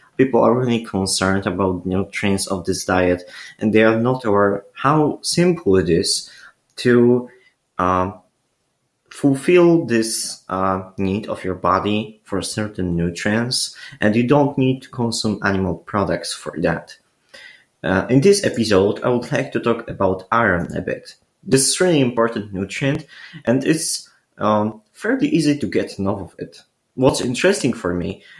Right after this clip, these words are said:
is that, for example, when you want to consume enough protein, uh, about, uh,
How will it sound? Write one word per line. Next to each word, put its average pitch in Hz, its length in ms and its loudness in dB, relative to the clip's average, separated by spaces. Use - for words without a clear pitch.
is 113 180 -2
that, 131 260 0
for 117 120 0
example, 123 380 -2
when 110 120 0
you 107 80 0
want 113 280 0
to 110 100 -6
consume 110 460 -6
enough 95 340 -6
protein, 110 480 0
uh, 85 360 -2
about, 101 400 2
uh, 90 300 2